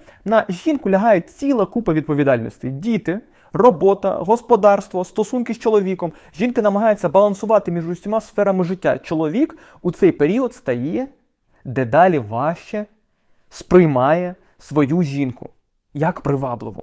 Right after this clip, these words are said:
На це все також накладаються вікові кризи і так далі. Да? І батько, ну, чоловік, думає, що, можливо, ця жінка вже настільки приваблива. Розумієте?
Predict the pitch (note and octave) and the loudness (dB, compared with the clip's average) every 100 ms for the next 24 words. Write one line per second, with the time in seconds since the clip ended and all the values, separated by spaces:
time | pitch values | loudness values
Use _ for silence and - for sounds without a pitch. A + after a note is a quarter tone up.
0 | - - D#3 - A3+ - F#3 F3 D#3 - | -14 -2 -2 2 0 0 -4 -2 -4 -10
1 | - - - _ _ E3 E3+ F3+ F3 D3 | -20 -20 -20 _ _ 0 4 6 6 4
2 | - C3+ D#3 A#3+ C4+ E4 E4+ E4 _ _ | 2 -4 0 0 2 0 -2 -6 _ _
3 | _ - A#3+ B3+ A3+ G#3 G3 F#3+ E3+ A#2+ | _ -2 2 2 0 0 -2 0 0 0
4 | A2+ G#2 D3+ A#3 D4 _ _ _ - A#3+ | -4 -4 -2 -2 -2 _ _ _ -2 0
5 | A3 - _ _ _ _ _ _ - E3 | 0 -6 _ _ _ _ _ _ -4 0
6 | E4+ F#4+ - D#3+ - G4+ - - F#3 F3 | 0 -2 0 -2 0 -4 -6 0 2 2
7 | E4 - - _ _ _ G3 D4+ A#3+ - | -2 -4 -14 _ _ _ -2 0 -2 0
8 | A3+ G#3+ C#4 C#4 D#4 D4 - C#4 C#4 C4+ | -2 -2 -6 -4 -6 -6 -8 -8 -6 -6
9 | B3 B3+ A#3 A#3 A3 G#3+ A#3 - G#3+ G3+ | -6 -8 -8 -8 -8 -8 -12 -8 -6 -6
10 | G#3 B3+ A2+ - D#3 _ _ _ _ _ | -6 -6 -8 -10 -16 _ _ _ _ _
11 | _ _ _ _ D#3 D3+ C3 A2 G2 - | _ _ _ _ 0 2 0 -6 -12 -20